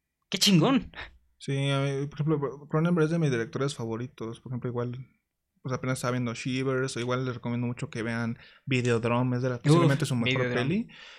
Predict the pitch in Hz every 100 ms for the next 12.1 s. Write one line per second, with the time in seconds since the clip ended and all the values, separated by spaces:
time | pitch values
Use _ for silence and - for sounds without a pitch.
0 | - _ _ 131 151 151 156 156 131 135
1 | 143 143 156 120 135 139 156 - 127 135
2 | 147 147 147 143 160 113 - 131 147 131
3 | 120 113 117 123 127 127 113 104 104 110
4 | - 107 113 127 143 151 143 117 - 107
5 | 104 104 104 104 107 - 117 117 147 160
6 | 160 123 - 127 147 131 - 110 127 147
7 | 208 - - - - _ _ - 127 120
8 | 127 120 131 131 120 127 120 123 110 113
9 | 117 117 110 120 - 117 127 147 151 165
10 | 147 202 175 120 127 143 175 131 113 107
11 | 110 - 117 113 123 - 120 - 175 156
12 | 147